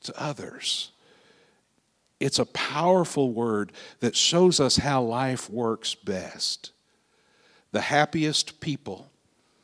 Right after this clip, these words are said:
those whose lives are most fulfilled,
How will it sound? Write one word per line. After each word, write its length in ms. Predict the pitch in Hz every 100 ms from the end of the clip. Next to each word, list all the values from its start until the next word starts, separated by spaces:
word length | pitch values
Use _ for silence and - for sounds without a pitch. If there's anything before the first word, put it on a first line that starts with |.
| _ _ -
those 340 | 139 147 -
whose 260 | 143 123 107
lives 480 | 117 139 151 147
are 140 | 131 117
most 640 | 113 123 147 151 - -
fulfilled, 720 | - 151 - 131 101 90 85